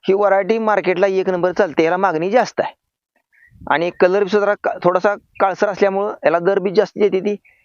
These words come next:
आणि मागणी बी जास्त आहे. चमकते मिरची, चमक आहे. तरी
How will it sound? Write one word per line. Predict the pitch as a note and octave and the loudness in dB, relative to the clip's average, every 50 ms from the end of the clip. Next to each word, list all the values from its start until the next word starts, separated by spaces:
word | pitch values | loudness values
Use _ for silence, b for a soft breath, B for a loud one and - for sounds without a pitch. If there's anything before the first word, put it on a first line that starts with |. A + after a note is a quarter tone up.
| b _ | b _
आणि | - D#3+ F3 | -4 -4 -2
मागणी | F#3 G#3 A3 G#3 G#3+ G#3+ | 0 0 0 0 0 -2
बी | G3+ F3+ | 0 0
जास्त | D#3+ D3 B2 - - | -2 -2 -2 -4 -8
आहे. | D3+ - - _ _ _ _ _ C3+ C3 B2+ _ _ _ _ _ _ _ _ _ _ - | -10 -10 -10 _ _ _ _ _ -20 -20 -20 _ _ _ _ _ _ _ _ _ _ -2
चमकते | G#3+ A3 A#3 A#3 F3 - F3 D#3+ | 0 0 0 -4 0 0 0 0
मिरची, | D#3+ D#3 B2+ - - - _ | 2 -2 -4 -6 -10 -2 _
चमक | E3+ E3+ F#3 F3+ - | 0 0 2 0 -2
आहे. | G2 - - _ _ _ _ _ _ _ _ _ - | -4 -4 -8 _ _ _ _ _ _ _ _ _ -2
तरी | E3 F3 F#3+ G#3 A3 | 0 0 0 -2 -4